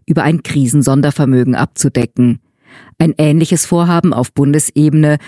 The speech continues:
war durch das Bundesverfassungsgericht Ende letzten Jahres für nicht verfassungskonform erklärt worden. Der Koalitionspartner C D U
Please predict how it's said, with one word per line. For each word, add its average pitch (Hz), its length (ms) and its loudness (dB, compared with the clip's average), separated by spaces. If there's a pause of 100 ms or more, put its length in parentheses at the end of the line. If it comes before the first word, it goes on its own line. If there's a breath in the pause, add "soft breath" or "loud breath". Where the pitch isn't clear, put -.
(120 loud breath)
war 139 120 0
durch 151 140 -2
das 175 220 -2
Bundesverfassungsgericht 143 1300 -2
Ende 135 200 -2
letzten 131 380 -2
Jahres 131 540 -2
für 165 200 -2
nicht 135 240 -4
verfassungskonform 139 1000 -2
erklärt 131 500 -2
worden. 123 420 0 (560 loud breath)
Der 147 140 2
Koalitionspartner 156 1120 0
C 139 240 0
D 131 140 0
U 147 260 2